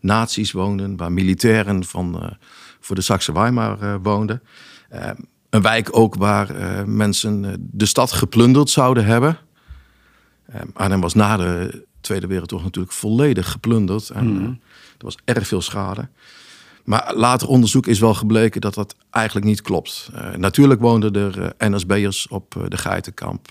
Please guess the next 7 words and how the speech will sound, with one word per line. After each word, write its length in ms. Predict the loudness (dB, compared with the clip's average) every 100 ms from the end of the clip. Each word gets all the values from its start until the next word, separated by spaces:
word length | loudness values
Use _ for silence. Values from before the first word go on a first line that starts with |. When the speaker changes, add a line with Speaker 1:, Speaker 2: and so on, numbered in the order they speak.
| -14
Speaker 1:
Ehm, 220 | -14 -12 -16 _ _ _ -20 _
heel 180 | 0 2
veel 260 | 2 -4 -4 2
dwangarbeiders, 960 | 4 4 2 0 0 0 -2 -6 -8 -8
vaak 360 | -4 -4 -4 -4
niet 280 | 4 4 2
gedwongen. 600 | -4 -2 0 2 0 -4